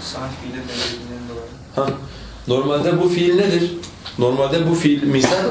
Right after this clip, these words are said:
Speaker 2: yani ilk harfi illetli olan fiil demektir. Misal, ilk harfi illetli olan fiil demektir. Peki niye buna misal denmiş? Çünkü diğer illetli fiillerin hiçbiri sahih fiile benzemiyor. Mesela ba'a, kale veyahut da gaza, rama.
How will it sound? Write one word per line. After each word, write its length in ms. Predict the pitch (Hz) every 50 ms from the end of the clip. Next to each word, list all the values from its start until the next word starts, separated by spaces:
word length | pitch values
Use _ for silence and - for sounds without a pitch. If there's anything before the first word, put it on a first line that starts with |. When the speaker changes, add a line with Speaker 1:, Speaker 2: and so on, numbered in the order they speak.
| - -
Speaker 2:
yani 200 | - 139 135 139 147 143
ilk 140 | 156 170 165
harfi 580 | - - 139 131 131 - - 165 175 190 208 202 - - - - - - - - -
illetli 380 | 131 123 127 127 123 - 151 151
olan 180 | 147 151 156 151 -
fiil 180 | - 131 127 117
demektir. 460 | 107 98 95 92 92 - - - - - - - - - - - - - - - - - - - - -
Misal, 300 | 113 107 - - 151 147 - - -
ilk 220 | 143 147 139 - 139
harfi 200 | 127 117 113 156
illetli 420 | 120 - 117 113 117 113 113 127
olan 200 | 135 131 151 -
fiil 260 | - - 127 117 107
demektir. 340 | 104 101 101 98 98 - 98 95 - - - - - -
Peki 200 | 127 123 131 143
niye 200 | 156 180 185 156
buna 140 | 151 147 127
misal 400 | 120 117 110 107 - 110 107 107
denmiş? 280 | 113 117 - 170 170 - - - - - - - - - - - - - -
Çünkü 380 | - 156 160 160 160 - 113 120
diğer 240 | 147 175 190 185
illetli 540 | 175 165 151 147 135 143 143 139 143 160 175
fiillerin 640 | 165 175 - 156 147 135 135 135 131 131 131 127 123
hiçbiri 380 | 160 - - - 151 165 -
sahih 280 | - - 151 139 151 147
fiile 380 | - - 139 135 135 - -
benzemiyor. 540 | 127 117 113 113 117 113 107 98 92 87 90 - - -
Mesela 340 | 120 117 139 127 123 113
ba'a, 480 | 123 139 143 127 120 131 147 160 156 - - - - -
kale 340 | 127 123 123 123 135 143 - - - - - - - - - -
veyahut 280 | 123 127 131 131 131 -
da 60 | -
gaza, 440 | - - 131 131 - 139 143 120 -
rama. 120 | 139 135